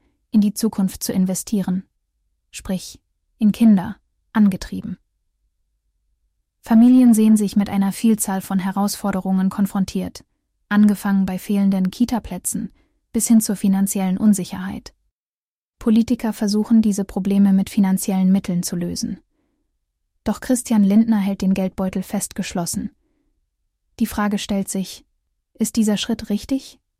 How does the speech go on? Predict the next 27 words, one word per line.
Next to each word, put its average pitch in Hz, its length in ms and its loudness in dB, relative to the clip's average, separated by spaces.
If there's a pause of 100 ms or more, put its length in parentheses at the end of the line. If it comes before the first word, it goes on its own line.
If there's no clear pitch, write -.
(760)
Sollte 214 300 -2
Lindner 208 400 2
einen 190 240 0
neuen 185 260 0
Kurs 214 300 -4
einschlagen? 226 600 -2 (1500)
Einige 220 380 2
argumentieren, 208 840 2
dass 196 200 -6
er, 202 380 -4 (400)
indem 214 300 4
er 208 100 2
den 196 180 0
Geldhahn 196 440 -2
zudreht, 202 600 -4 (160)
den 214 160 4
politischen 214 560 2
Spielraum 190 520 0
erheblich 202 520 -4
einschränkt. 196 600 -4 (580)
Es - 140 -10
gibt - 180 -6
jedoch 240 220 -4
auch 214 160 -10
einen 208 180 2
anderen 214 420 2
Weg. - 320 -16